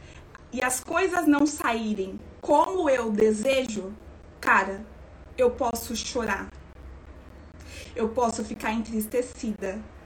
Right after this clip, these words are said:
Eu posso deitar ali numa posição fetal e ficar em três dias sem conseguir levantar.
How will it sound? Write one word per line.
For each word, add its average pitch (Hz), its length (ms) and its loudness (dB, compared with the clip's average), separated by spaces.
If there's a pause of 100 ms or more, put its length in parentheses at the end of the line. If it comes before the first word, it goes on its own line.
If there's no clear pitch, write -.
(240)
Eu 240 140 4
posso 262 380 0
deitar 269 420 4
ali 233 220 0
numa 233 200 0
posição 285 640 0
fetal 349 500 0
e 233 60 -2
ficar - 260 0 (180)
em 247 100 -4
três 320 440 6
dias 254 240 2
sem 269 140 0
conseguir 269 540 0
levantar. 262 640 0